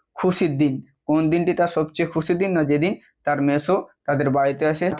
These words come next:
সন্ধ্যাতারা পত্রিকা সাথে নিয়ে। সে বলে, এ, যে এমন অলৌকিক ঘটনা ঘটতে পারে যে তার লেখা গল্প সবার পকেটে পকেটে ঘুরবে, সবাই পড়বে তার লেখা গল্প, যে এই অলৌকিক ঘটনা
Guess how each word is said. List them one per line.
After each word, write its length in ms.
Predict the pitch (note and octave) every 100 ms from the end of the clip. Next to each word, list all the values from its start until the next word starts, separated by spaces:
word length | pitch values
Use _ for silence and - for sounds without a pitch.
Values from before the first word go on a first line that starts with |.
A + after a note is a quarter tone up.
| G3
সন্ধ্যাতারা 600 | F#3+ - - D3 C3+ D#3
পত্রিকা 640 | D#3 C#3+ C#3 D3 E3+ A3+ - _ _
সাথে 360 | - C#3+ - C#3+
নিয়ে। 320 | C3+ B2+ B2+ _ - _
সে 220 | - E3+
বলে, 460 | D3+ D#3 D#3+ E3 E3 _ _ _
এ, 280 | D3 C#3+ C#3
যে 200 | D3 D3+
এমন 320 | D#3 E3 D#3
অলৌকিক 460 | D3 D3 D3 E3
ঘটনা 400 | D3+ D3 D3+ D#3
ঘটতে 360 | D3+ D3 D3 D#3
পারে 260 | D3+ D3 C#3+
যে 120 | D3
তার 300 | - C#3+ C#3+
লেখা 460 | D3 C#3+ D3 C#3 - _ -
গল্প 400 | D3 C#3 D3+ D3
সবার 300 | - C#3 C#3+ C#3+
পকেটে 300 | C#3 C#3+ C#3+
পকেটে 380 | - C#3 C#3 C#3
ঘুরবে, 560 | C#3 C#3 C3+ C#3+ C#3+ - _ _
সবাই 420 | - C#3+ C#3 C#3+ C#3
পড়বে 340 | C#3 D3 D3
তার 200 | D3 C#3
লেখা 260 | C#3 C#3 C#3
গল্প, 400 | C#3 C#3 C3+ C#3
যে 140 | C#3
এই 360 | C#3+ D3+ D#3 D3
অলৌকিক 340 | C#3 C#3 D3+
ঘটনা 380 | C3+ C3+ D3+ E3+